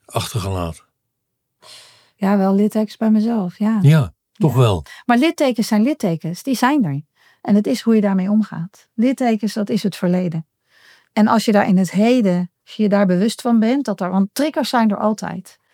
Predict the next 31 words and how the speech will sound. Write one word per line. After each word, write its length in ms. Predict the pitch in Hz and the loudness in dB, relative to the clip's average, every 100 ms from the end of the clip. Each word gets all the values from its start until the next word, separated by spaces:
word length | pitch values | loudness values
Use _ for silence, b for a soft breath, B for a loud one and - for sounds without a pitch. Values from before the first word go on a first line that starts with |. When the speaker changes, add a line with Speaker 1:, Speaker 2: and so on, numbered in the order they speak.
| B B B _ - | B B B _ 0
Speaker 2:
En 500 | 214 202 202 202 - - | 4 4 4 2 -2 -4
dat 240 | 240 233 | 0 0
geldt 300 | - 233 - | 2 0 2
ook 380 | - 196 226 - | 2 2 0 -6
voor 240 | - 220 196 | -4 0 0
die 120 | 180 | 0
leerling 340 | 180 175 180 | 0 0 -2
met 120 | 196 | -4
A 140 | - 185 | -6 -6
D 20 | |
H 100 | 180 185 | -4 -4
D. 40 | |
Die 320 | 180 170 196 | -4 -2 -2
triggers, 400 | 196 269 277 240 | 0 -2 -2 -4
die 120 | 208 | -2
blijven. 560 | 170 190 202 185 196 175 b b _ | 0 0 0 -2 -6 -14 b b _
Maar 140 | 240 | -4
als 120 | 214 | -2
je 60 | 208 | 0
daarop 360 | 196 240 269 - | 2 2 0 -4
kan 160 | 220 | -2
anticiperen, 640 | 208 202 - 190 - 240 | 0 -2 -4 -8 -4 -2
dat 140 | 240 185 | -2 -2
je 60 | |
denkt 180 | 196 190 | 0 0
van, 140 | 220 208 | -2 -8
"Oké, 180 | - | -4
ik 400 | 175 170 - - - | -2 -4 -6 -16 -4
ben 180 | 196 190 | 2 4
nu 140 | 254 | 4
volwassen, 640 | - 196 180 170 - 170 | 0 -2 0 -2 -6 -8